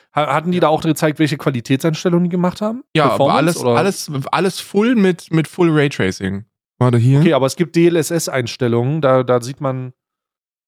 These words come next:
Speaker 1: ähm, ja gut, das sieht man halt noch nicht, ne? Also es wird wahrscheinlich Performance sein. Es gibt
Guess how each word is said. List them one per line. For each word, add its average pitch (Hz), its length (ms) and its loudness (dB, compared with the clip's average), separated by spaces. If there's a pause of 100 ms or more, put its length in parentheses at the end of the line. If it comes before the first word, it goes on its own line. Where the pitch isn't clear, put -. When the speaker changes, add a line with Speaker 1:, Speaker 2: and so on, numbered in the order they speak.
(460)
Speaker 1:
ähm, 113 800 -14 (500)
ja 113 280 -2
gut, 117 160 -10
das 123 120 -6
sieht 135 140 -12
man 120 120 -6
halt 107 160 -6
noch 107 100 -8
nicht, 101 240 -10
ne? 127 180 2
Also 127 180 4
es 120 120 0
wird 135 80 0
wahrscheinlich 127 400 -2
Performance 123 500 -2
sein. 101 320 -2 (240)
Es 127 160 -2
gibt - 240 -4